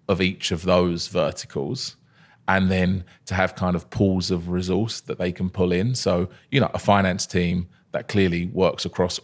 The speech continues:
all parts of it. Uh, the roastery itself, which is, you know, involved in supplying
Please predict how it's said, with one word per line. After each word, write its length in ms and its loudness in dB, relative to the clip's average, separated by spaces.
all 120 0
parts 380 0
of 120 -14
it. 160 -14
Uh, 220 4
the 140 0
roastery 560 4
itself, 680 2
which 180 -2
is, 240 -2
you 80 -2
know, 100 2
involved 480 4
in 100 2
supplying 880 2